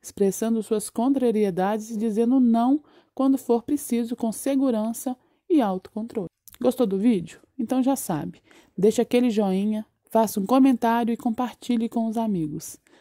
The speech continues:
Muita paz, muita luz e muita axé na sua vida.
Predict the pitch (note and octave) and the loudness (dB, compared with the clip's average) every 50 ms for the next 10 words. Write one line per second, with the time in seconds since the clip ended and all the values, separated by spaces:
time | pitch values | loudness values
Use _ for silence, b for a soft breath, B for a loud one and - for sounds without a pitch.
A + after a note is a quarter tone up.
0 | b b b G3+ A#3 B3+ A#3 A#3 A3 - - - G#3 G#3 G#3 G#3+ G#3+ - - - | b b b 0 2 2 2 0 -4 -4 -2 0 0 0 0 -2 -4 -8 -8 -10
1 | - - _ _ - A#3+ A#3 C4 C4 B3+ A3+ G3 F#3 F3+ F3+ F#3+ G#3 - - - | -12 -16 _ _ -6 0 2 2 2 2 2 -2 -2 -2 -4 -4 -6 -8 -12 -18
2 | - _ _ _ _ _ - E4 D#4 C4 A#3 G3+ A3+ G#3+ G3+ - G3+ F#3+ G3 G3 | -20 _ _ _ _ _ -2 2 2 2 2 2 0 -4 -4 -2 -4 -4 -4 -6
3 | - - G3+ G3 F#3+ F#3 E3 D3+ D#3 E3 E3+ | -6 -6 -6 -6 -4 -6 -6 -6 -6 -12 -14